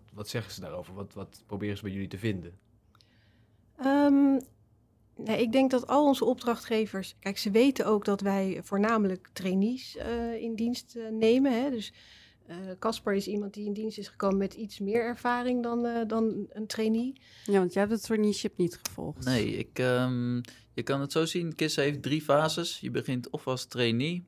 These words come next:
Speaker 4: en dan word je echt al opgeleid tot een professional. Eh, en dan haal je ook al je eerste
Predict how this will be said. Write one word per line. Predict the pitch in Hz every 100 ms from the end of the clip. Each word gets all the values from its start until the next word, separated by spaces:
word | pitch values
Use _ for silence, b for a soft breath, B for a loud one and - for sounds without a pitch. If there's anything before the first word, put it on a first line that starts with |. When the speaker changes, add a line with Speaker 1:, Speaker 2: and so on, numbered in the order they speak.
| -
Speaker 4:
en | 123 117
dan | 113 113 113
word | 113 113
je | 113
echt | 113 -
al | 113
opgeleid | - - - 117 117 - -
tot | - 110 -
een | 104 143 -
professional. | - 113 117 110 117 117 110
Eh, | 113 110 110 110 -
en | 110
dan | 104 107
haal | 107 110
je | 113 113
ook | 110
al | 120
je | 117
eerste | 120 113 - 113 110